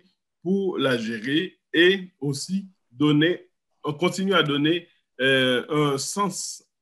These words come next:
à l'école. Euh, sinon, l'école va devenir aussi un problème et il y a des parents qui commencent à se plaindre parce que ils reçoivent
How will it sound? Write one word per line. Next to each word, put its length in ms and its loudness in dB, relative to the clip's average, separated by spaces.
à 100 -2
l'école. 380 -4
Euh, 140 0
sinon, 640 0
l'école 340 -2
va 140 4
devenir 500 0
aussi 460 -8
un 120 -2
problème 680 0
et 280 2
il 80 -4
y 60 2
a 60 2
des 140 -2
parents 360 0
qui 180 -6
commencent 360 -2
à 80 -4
se 120 -8
plaindre 440 -4
parce 180 -4
que 220 -4
ils 120 2
reçoivent 840 0